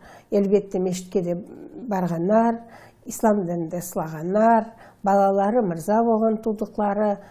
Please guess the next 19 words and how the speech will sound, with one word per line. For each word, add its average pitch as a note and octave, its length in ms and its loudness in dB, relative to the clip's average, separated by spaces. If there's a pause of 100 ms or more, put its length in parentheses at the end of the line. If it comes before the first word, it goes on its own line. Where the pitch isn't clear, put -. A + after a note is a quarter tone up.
(140)
қызлары G3+ 480 0
тотай F#3 380 -2
болғандар, A3+ 680 2 (400)
ә, G3 280 0
тотай G#3+ 340 2
деген G#3 300 4
атпан G#3 340 0
айтылған G#3 500 0
орын F#3+ 340 -2
атлары F#3+ 520 -4
там, D3+ 280 -12 (240)
Тотай F3+ 300 -6
Фатима, G#3+ 520 -4
Тотай D#3+ 420 -10
Қайым. D3+ 400 -14 (220)
Бәленше B3 600 -2
арқа G#3 1120 -4
ауысқаннан G#3+ 500 -2
соң B3+ 300 -2